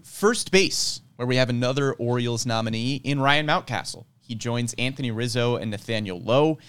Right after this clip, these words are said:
as the nominees there. Rizzo first in Sabre, Lowe second, and Mountcastle fourth. So he wasn't third, which again indicates that the coaches were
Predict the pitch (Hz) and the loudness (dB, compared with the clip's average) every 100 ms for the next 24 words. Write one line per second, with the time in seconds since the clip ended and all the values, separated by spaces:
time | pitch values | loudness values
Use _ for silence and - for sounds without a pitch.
0 | - _ - 123 123 117 110 101 98 92 | -20 _ -4 -4 -2 0 -2 -4 -8 -6
1 | 110 113 117 117 - _ _ 120 156 147 | 0 2 2 -2 -10 _ _ -2 0 4
2 | 151 143 135 - - 196 202 - 175 156 | 4 4 2 -4 -2 2 2 0 -4 -2
3 | 160 151 143 127 127 117 135 123 131 117 | 0 2 2 0 0 0 0 0 -2 -4
4 | 113 104 104 - 95 95 107 98 - 147 | -4 -2 -4 -6 -6 -6 -10 -14 -4 0
5 | 214 269 - - _ 123 123 110 - 110 | 0 -2 -10 -20 _ -6 -6 -6 -10 -8
6 | 101 113 180 - 120 113 135 123 110 - | -4 -2 -4 -4 -2 -2 -6 -12 -12 -10
7 | 127 214 151 135 - - _ _ 147 139 | 0 2 2 0 -8 -20 _ _ 0 0
8 | - 143 131 - 131 117 117 - 151 - | 0 -2 -2 -2 -2 -2 -6 -4 -2 0
9 | 127 113 - - _ _ _ 120 120 113 | -2 -2 -4 -8 _ _ _ -2 2 2